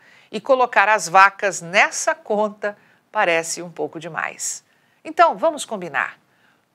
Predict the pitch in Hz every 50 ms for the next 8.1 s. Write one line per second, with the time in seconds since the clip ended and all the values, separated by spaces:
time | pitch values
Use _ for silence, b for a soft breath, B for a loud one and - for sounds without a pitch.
0 | _ 311 320 359 381 370 359 330 311 - - 202 208 208 202 190 - - 220 190
1 | 190 202 190 - 247 233 247 220 165 143 147 170 170 160 156 - - 190 - _
2 | _ - 285 330 359 349 349 311 294 220 262 262 262 262 269 262 226 196 185 180
3 | 175 165 143 135 147 143 - - - - 220 226 247 240 - 220 202 170 160 147
4 | 233 285 277 - - 285 269 262 269 254 247 - 262 233 208 214 214 208 180 170
5 | 156 - B B B B B - - 254 247 240 247 240 240 - 220 190 175 -
6 | - 220 226 233 208 202 185 - - 208 202 208 190 180 151 180 220 196 185 202
7 | 202 196 180 180 170 - - 196 190 180 160 147 156 151 143 143 - 175 185 180
8 | 170 -